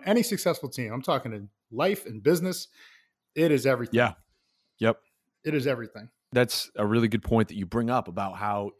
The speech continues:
Speaker 2: you, you have to have each other's backs and you have to be that family if you want to succeed. A million different things can get in the way
Speaker 1: Mm-hmm.
Speaker 2: if people aren't willing to make sacrifices and changes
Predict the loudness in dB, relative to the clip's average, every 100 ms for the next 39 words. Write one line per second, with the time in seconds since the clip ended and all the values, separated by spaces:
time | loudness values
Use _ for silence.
0 | _ -10 -8 -2 0 0 0 -2 0 -2
1 | -2 -4 -4 -4 -8 -8 -4 -4 -4 -2
2 | -2 -2 -4 -2 -2 -2 -2 0 -4 -4
3 | -4 -4 -4 -4 -6 -8 -10 -12 -6 -6
4 | -6 2 6 8 8 6 4 4 2 2
5 | -2 2 2 2 0 4 4 2 -2 -14
6 | _ _ -14 -10 -8 -2 -2 -2 -12 _
7 | -6 -2 0 0 0 2 0 2 0 0
8 | 0 0 -2 0 -2 -2 -8 -4 0 2
9 | 0 -4